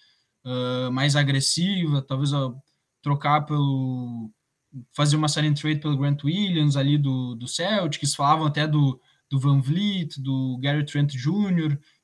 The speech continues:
então trazer algum veterano de impacto ali pra jogar junto com o Franz Wagner e o Banchero, mas o front office do, do Magic foi bem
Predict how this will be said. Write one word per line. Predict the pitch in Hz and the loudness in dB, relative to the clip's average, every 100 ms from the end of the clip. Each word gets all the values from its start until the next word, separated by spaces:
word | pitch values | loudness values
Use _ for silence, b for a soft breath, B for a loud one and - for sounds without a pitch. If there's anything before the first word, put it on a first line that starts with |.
| 143 | -6
então | 160 | -2
trazer | 165 170 156 | 2 4 4
algum | 170 185 | 4 4
veterano | 175 170 165 170 180 | 2 2 2 2 2
de | 160 | 0
impacto | 165 - 151 175 190 - | -2 0 2 2 -2 -4
ali | 147 151 | 0 0
pra | 147 147 139 | 0 0 2
jogar | 143 139 | 2 2
junto | 143 147 143 | 2 2 0
com | - 147 139 139 127 - _ _ _ - | -2 2 2 2 0 -6 _ _ _ -10
o | |
Franz | 143 156 165 151 | -6 -2 0 2
Wagner | 151 151 165 156 147 131 _ _ _ _ _ _ _ _ _ 156 | 2 2 0 -2 -2 -2 _ _ _ _ _ _ _ _ _ -4
e | 170 | 0
o | |
Banchero, | 180 208 208 202 220 226 | 0 0 0 0 0 0
mas | 226 226 220 | 0 -2 -4
o | 220 214 214 202 175 | -4 -4 -4 -8 -12
front | 165 175 170 | -2 0 2
office | 170 170 | 0 -2
do, | 156 160 170 | -2 -4 -2
do | 147 | 2
Magic | 151 156 151 | 2 2 0
foi | 156 | 2
bem | 156 175 156 | 4 4 0